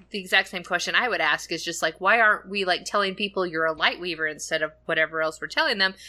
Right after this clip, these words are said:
We're kind of lying to people." And she says, um, "Well, I think it might give us an edge,"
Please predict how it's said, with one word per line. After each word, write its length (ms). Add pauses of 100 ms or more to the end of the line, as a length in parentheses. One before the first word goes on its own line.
(760)
We're 220
kind 220
of 100
lying 380
to 80
people." 380
And 180
she 260
says, 560
um, 540 (720)
"Well, 500 (440)
I 180
think 460
it 240
might 440
give 200
us 160
an 180
edge," 560